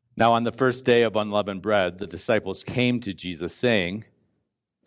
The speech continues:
"Where will you have us prepare for you to eat the Passover?" He said, "Go into the, to a certain man and say to him,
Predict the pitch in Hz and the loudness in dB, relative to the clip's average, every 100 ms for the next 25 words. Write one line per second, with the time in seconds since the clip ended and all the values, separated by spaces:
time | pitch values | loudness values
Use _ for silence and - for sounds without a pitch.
0 | _ _ _ - 135 151 175 190 185 143 | _ _ _ 0 2 4 4 2 2 2
1 | 135 160 156 175 - 135 151 190 147 98 | 2 0 -2 -8 0 0 0 -2 -2 -4
2 | 104 151 _ _ _ _ _ - 175 131 | -6 -6 _ _ _ _ _ 0 2 2
3 | 160 - 233 370 95 73 65 - _ _ | 0 2 2 2 -4 -6 -10 -14 _ _
4 | _ _ _ _ _ _ _ _ _ - | _ _ _ _ _ _ _ _ _ -16
5 | - 131 151 139 98 123 - _ _ _ | -10 -2 2 2 2 -6 -18 _ _ _
6 | _ _ _ _ _ _ _ _ _ _ | _ _ _ _ _ _ _ _ _ _
7 | _ - 98 117 117 165 - _ _ _ | _ 0 2 2 2 0 0 _ _ _
8 | _ _ _ _ _ _ _ _ - 127 | _ _ _ _ _ _ _ _ 0 0
9 | - 127 151 202 147 113 147 175 _ _ | 2 0 2 2 4 2 -2 -8 _ _
10 | _ _ _ _ _ 127 123 127 156 180 | _ _ _ _ _ -2 0 2 4 4
11 | 185 135 123 143 | 0 0 -4 -6